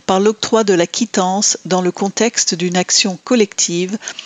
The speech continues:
en les privant d'un recours récursoire devenu illusoire contre d'autres débiteurs solidaires ou insolidum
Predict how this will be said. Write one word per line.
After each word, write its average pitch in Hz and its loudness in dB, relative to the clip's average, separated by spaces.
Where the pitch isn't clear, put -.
en 185 0
les 190 4
privant 220 2
d'un 180 2
recours 180 -2
récursoire 185 0
devenu 170 -4
illusoire 160 0
contre 247 2
d'autres 220 2
débiteurs 175 0
solidaires 170 0
ou 180 0
insolidum 170 0